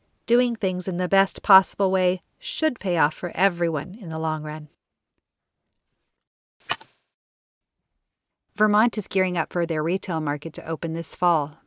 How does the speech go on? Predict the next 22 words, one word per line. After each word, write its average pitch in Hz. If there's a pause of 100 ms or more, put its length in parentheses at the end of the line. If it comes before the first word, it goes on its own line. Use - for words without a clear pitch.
(140)
by 175
beginning 196
to -
take -
pre-qualification 202
applications 175
from 165
potential 170
cannabis 160
growers, 185 (160)
retailers, 185
and 170
product 170
manufacturers. 165 (800)
The -
pre-qualification 220
application 185
window 160
for -
all 190
license 170
types 147